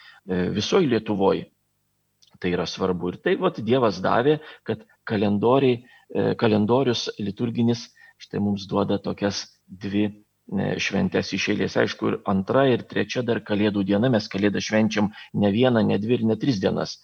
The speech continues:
O, o iki tryliktos, e, sausio. Bet, e, va ta antra Kalėdų diena su tokiu ypatingu, mums labai brangiu akcentu.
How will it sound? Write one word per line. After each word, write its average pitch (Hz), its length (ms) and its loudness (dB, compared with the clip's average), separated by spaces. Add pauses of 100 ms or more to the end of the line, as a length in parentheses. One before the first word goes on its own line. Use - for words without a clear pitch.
(680)
O, 98 140 2 (220)
o 113 100 6 (140)
iki 120 340 4 (360)
tryliktos, 107 680 0 (1080)
e, 90 160 -2
sausio. 104 580 0
Bet, 101 500 4
e, 101 200 6 (280)
va 98 120 -4
ta 98 160 -2
antra 101 320 0
Kalėdų 95 400 -2
diena 104 280 0
su - 180 -12
tokiu - 260 -8 (120)
ypatingu, 104 960 0 (180)
mums 117 600 2
labai 98 320 2
brangiu 98 520 2 (300)
akcentu. 95 680 -2